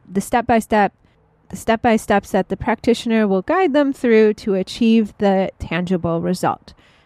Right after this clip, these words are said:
However, there may be a breakdown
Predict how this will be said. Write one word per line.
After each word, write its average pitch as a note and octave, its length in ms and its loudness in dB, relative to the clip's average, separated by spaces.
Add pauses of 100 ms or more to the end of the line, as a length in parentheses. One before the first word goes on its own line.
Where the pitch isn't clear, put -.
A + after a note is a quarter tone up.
(120)
However, A3+ 800 0 (420)
there C4 220 2
may B3 440 2
be F#4 200 4
a G4 80 2
breakdown G3+ 760 0